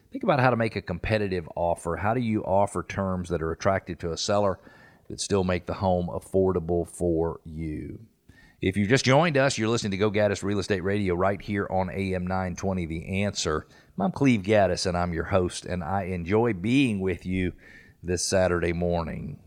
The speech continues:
Question for you, does the honey-do list or your spring to-do list sometimes seem intimidating to you? You know, tackling home maintenance early,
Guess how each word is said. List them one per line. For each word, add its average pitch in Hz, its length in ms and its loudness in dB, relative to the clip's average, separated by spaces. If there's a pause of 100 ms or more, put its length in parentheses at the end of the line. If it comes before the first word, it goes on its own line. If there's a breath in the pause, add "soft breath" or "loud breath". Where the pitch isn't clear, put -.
(100)
Question 165 440 4
for 117 200 6
you, 95 160 2
does 117 380 2
the 110 140 4
honey-do 147 560 4
list 110 400 4
or 117 260 4
your 113 540 4 (240 soft breath)
spring 151 720 2
to-do 110 680 4
list 92 640 2 (640 soft breath)
sometimes 139 460 2
seem 139 240 4
intimidating 127 640 4
to 120 100 -4
you? 120 260 4
You 147 160 2
know, 110 100 2
tackling 127 540 2
home 110 220 2
maintenance 87 500 -2
early, 92 480 0